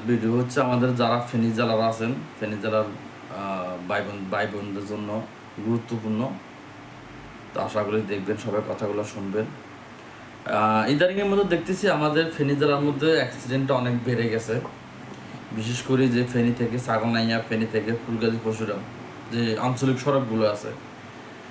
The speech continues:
এই আঞ্চলিক সড়কগুলোর মধ্যে অ্যাক্সিডেন্টটা বেড়ে গেছে এবং কি অনেক মানুষ মারা যাইতেছে অ্যাক্সিডেন্টের কারণে, আবার কেউ হয়তো আহত হইতেছে, পঙ্গু হয়ে যেতেছে।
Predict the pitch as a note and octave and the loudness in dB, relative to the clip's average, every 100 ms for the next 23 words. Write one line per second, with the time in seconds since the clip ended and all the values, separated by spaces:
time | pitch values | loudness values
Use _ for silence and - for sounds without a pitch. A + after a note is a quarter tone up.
0 | - - - - C#3+ D3+ C3+ D3+ C#3 D#3 | -16 -16 -6 2 4 4 4 4 4 4
1 | D#3+ C#3 D#3 F3 F3+ E3 G#3+ F3 - C3 | 4 4 4 4 4 6 4 4 0 2
2 | C#3 D3+ D#3 C3+ C#3+ D3 D#3+ F#3 D#3+ C#3 | 4 4 4 6 4 4 0 2 2 2
3 | C#3 C3 D#3+ C#3+ - - - - C3 C#3+ | 2 0 0 -2 -8 -16 -16 -12 -2 2
4 | D3+ D3+ C#3 C#3+ C#3 - A2+ A2+ C3+ C#3 | 2 2 2 2 -2 -4 0 2 4 4
5 | A#2 A2 A#2+ - A2 A2+ A2 G#2 G2+ G2+ | 2 0 -2 -2 -2 0 0 0 0 0
6 | - - A#2 A#2+ A#2 B2 A#2+ - - - | 0 2 4 4 4 0 0 -2 -10 -16
7 | - - - - B2 B2 C3 A#2+ A#2+ B2 | -16 -16 -6 0 2 4 4 4 2 0
8 | A#2+ C#3 C3+ C3+ C#3+ C#3+ C3 A#2+ A2 | 0 4 6 8 8 6 2 0 -2